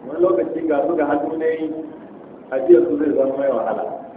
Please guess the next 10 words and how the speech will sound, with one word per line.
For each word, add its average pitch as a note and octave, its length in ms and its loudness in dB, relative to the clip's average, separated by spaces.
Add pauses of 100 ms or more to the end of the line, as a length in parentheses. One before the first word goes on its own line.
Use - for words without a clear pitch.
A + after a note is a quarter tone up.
(1800)
Ko F3+ 140 2
abinci D3+ 480 0
ne, C#3+ 160 -4
ko D3 160 -2
abin C3 260 0
da B2+ 80 -4
ya B2 140 -4
kama A2 320 -4
da G2+ 80 -6
wani. E2+ 240 -10